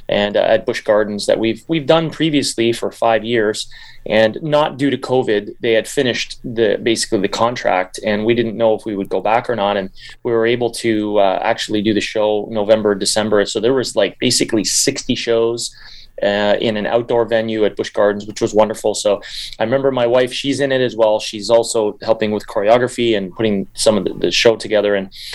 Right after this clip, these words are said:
she plays my wife in the show. And after the opening, we came back and she was in tears because she's like, "Oh my God, we're actually doing this again! It's been so long." It felt so amazing to have,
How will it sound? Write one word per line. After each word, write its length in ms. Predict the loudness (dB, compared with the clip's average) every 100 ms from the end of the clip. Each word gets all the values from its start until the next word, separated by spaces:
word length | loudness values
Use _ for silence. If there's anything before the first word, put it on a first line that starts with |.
| -4
she 160 | -4
plays 320 | -2 2 2 2
my 160 | -4
wife 340 | 2 4 4 0
in 200 | -2 0
the 80 |
show. 360 | -2 2 2 2
And 300 | 0 -2 -4 -8 -16 -14 -16 -4
after 280 | 0 2 2
the 120 | 2
opening, 600 | 2 2 4 0 0 -4 0
we 160 | 0
came 280 | 2 -4 0
back 340 | 2 2 0 -2
and 120 | -4
she 160 | 0 0
was 160 | 0
in 120 | -2 -2
tears 440 | 2 2 2 -2
because 420 | -6 0 2 2 0
she's 180 | -2
like, 200 | 2 2 2
"Oh 80 |
my 140 | -2 0
God, 280 | 2 2 2
we're 120 | 0
actually 480 | -2 -2 -2 -2 0
doing 340 | 2 2 2
this 140 | 0
again! 260 | 0 2 2
It's 140 | 0
been 180 | -2 -4
so 180 | 0 0
long." 280 | 2 0 0
It 160 | -4
felt 280 | 2 2 2
so 140 | 0 2
amazing 380 | 2 0 0
to 80 | -2
have, 240 | 2 2